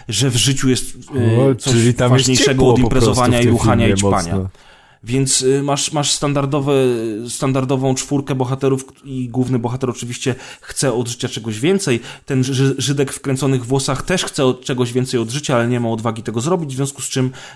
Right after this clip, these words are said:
Speaker 1: jak Zak zaczyna to życie czerpać garściami, to w tym momencie, y, inni koledzy troszeczkę się od niego odwracają. Ale generalnie rzecz biorąc, film,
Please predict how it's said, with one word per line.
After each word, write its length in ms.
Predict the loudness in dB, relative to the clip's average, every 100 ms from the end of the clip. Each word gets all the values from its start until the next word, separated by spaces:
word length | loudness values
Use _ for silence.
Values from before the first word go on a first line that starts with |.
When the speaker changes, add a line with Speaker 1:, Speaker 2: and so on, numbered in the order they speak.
| -6
Speaker 1:
jak 200 | -4 -2
Zak 380 | 0 -2 -6 -18 _
zaczyna 440 | -12 -6 -4 -6 -10 _
to 100 | -14
życie 300 | -10 -8 -8 -8 _ _ _ _ _ _ _ _ _ _
czerpać 560 | -2 0 2 0 -2 -8
garściami, 680 | -6 -4 -2 0 2 2 -2 -6 -20 -8
to 120 | -6
w 80 | 0
tym 160 | 2
momencie, 640 | 2 2 2 2 0 -2 -4
y, 80 | -6
inni 320 | 0 2 2
koledzy 360 | 2 0 0 -4
troszeczkę 440 | -4 -6 -6 -6
się 160 | -4 -2
od 60 |
niego 200 | -4 -4
odwracają. 520 | -4 -4 -6 -8 -10 -8
Ale 180 | 0 0
generalnie 440 | 2 2 4 4 2
rzecz 160 | 0
biorąc, 340 | 0 0 0 -2
film, 480 | -4 -2 0 -2